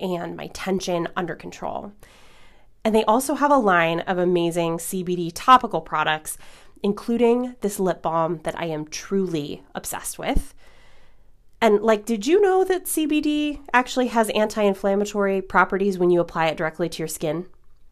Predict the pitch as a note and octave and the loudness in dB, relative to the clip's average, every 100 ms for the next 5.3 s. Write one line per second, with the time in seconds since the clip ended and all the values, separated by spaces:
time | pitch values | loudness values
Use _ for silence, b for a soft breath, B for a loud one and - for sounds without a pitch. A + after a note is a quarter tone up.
0 | - - F3+ F#3 - F3 B3 D#3 D#3 F#3+ | -12 -6 -4 -2 2 4 4 0 0 -4
1 | - G3 G3 B3 A3 - G#3+ A3+ F3 E3+ | -2 -2 0 2 0 0 2 4 2 -2
2 | - - G3 F3 E3+ E3 E3+ E3+ E3+ F3 | -10 -4 0 0 -2 -6 -2 -2 2 4
3 | E3 E3 - B B B B G#3 F#3+ F3+ | 4 2 -6 B B B B 2 2 0
4 | - G3+ - - F#3 D#3+ D#3+ C#3 A#2+ E2+ | -4 -4 -4 -6 -4 -4 -4 -6 -6 -6
5 | C2+ - | -8 -10